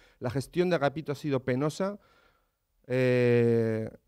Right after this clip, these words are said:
ha defraudado a todo el zaragocismo que en su día creyó en él, porque fue un, una, una gran mayoría de zaragocistas los que pensábamos que íbamos a, a, a ser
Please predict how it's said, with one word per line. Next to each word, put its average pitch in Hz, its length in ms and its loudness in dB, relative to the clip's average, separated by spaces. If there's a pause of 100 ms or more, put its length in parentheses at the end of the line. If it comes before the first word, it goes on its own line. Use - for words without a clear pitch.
(200)
ha 151 100 -2
defraudado 139 760 2
a 135 140 0
todo 151 380 4
el 135 60 2
zaragocismo 131 680 2
que 127 60 -4
en 123 100 -2
su 127 160 -2
día 120 220 0
creyó 117 260 -4
en 120 80 -4
él, 156 120 -4
porque 160 280 -6
fue 147 300 0
un, 139 120 0
una, 143 580 -2
una 160 200 0
gran 151 180 0
mayoría 143 380 -2
de 135 40 -6
zaragocistas 135 540 -4
los 123 80 -6
que 127 100 -8
pensábamos 127 520 -2
que 135 100 -8
íbamos 127 300 -4
a, 120 300 -2
a, 120 360 -6 (580)
a 139 140 -6
ser 127 720 2